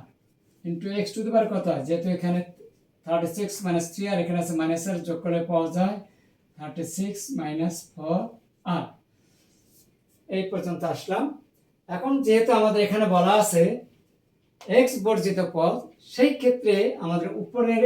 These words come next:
এই যে x to the power thirty-six minus four আছে, এইটুকুর মান জিরো হবে। তাহলে অতএব বা শর্ত মতে আমরা দিতে পারি বা প্রশ্ন মতে কি লেখা যায়,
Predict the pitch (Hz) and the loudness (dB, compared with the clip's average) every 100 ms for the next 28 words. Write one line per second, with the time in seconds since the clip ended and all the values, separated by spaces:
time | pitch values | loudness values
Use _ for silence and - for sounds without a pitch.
0 | 220 190 202 190 - 247 185 220 208 185 | 4 2 -2 -2 -4 -4 -2 0 0 0
1 | 180 185 208 220 233 247 - - 262 - | -4 -2 0 2 2 0 -4 4 4 4
2 | 214 196 190 - 202 226 240 277 339 - | -2 0 0 0 -2 -2 0 -2 -4 -6
3 | 196 190 196 190 165 180 285 - - _ | -4 -2 -2 -2 0 2 0 -4 -16 _
4 | - 135 185 208 175 - - _ _ _ | -18 2 6 8 6 2 -10 _ _ _
5 | _ _ _ _ _ _ _ _ _ _ | _ _ _ _ _ _ _ _ _ _
6 | 175 170 175 220 208 196 220 - - - | -4 -2 0 2 4 4 2 -4 -16 -20
7 | _ - _ - 160 156 - 190 185 - | _ -20 _ -10 -6 -6 -6 -8 -8 -4
8 | 190 180 180 160 147 135 131 135 127 131 | -4 -2 -4 -4 -6 -8 -8 -10 -10 -8
9 | 139 165 220 - _ _ _ - 139 131 | -6 -4 -6 -10 _ _ _ -14 -12 -12
10 | - 160 - - 139 123 - - - 170 | -10 -10 -10 -10 -10 -10 -14 -16 -8 -4
11 | 180 180 196 254 | 0 0 2 0